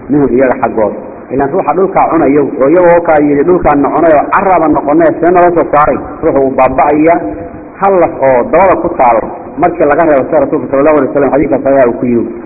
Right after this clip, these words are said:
Laftaasuu Ilaahay dadka iska korkorinayaayo, ee, Jirkii oo kale oo dhan uu u tegay, la wixii kale oo dhan wuu baaba'ay. Marka Alle wuxuu subxaanahu wa tacaala,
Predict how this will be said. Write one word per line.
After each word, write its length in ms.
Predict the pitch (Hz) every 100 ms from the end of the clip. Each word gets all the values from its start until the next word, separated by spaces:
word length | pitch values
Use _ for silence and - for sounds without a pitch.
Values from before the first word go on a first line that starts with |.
| -
Laftaasuu 500 | 151 175 160 156 139
Ilaahay 200 | 143 143 120
dadka 260 | 143 147
iska 180 | 123 -
korkorinayaayo, 920 | - 127 - 127 131 127 127 139 135 113 - - - - - -
ee, 720 | 135 135 127 120 107 - - - - -
Jirkii 360 | 123 175 165 170
oo 140 | 131
kale 220 | 127 165
oo 100 | 143
dhan 160 | 160 160
uu 140 | 160
u 80 | 175
tegay, 260 | 170 123 120
la 180 | 123 135
wixii 260 | 190 180
kale 140 | 170 170
oo 60 |
dhan 100 | 156
wuu 120 | 139
baaba'ay. 380 | 123 123 131 117 - - - - -
Marka 260 | - 165 160
Alle 160 | 156
wuxuu 220 | 147 139 135
subxaanahu 320 | 131 151 139
wa 60 |
tacaala, 380 | 110 123 147 127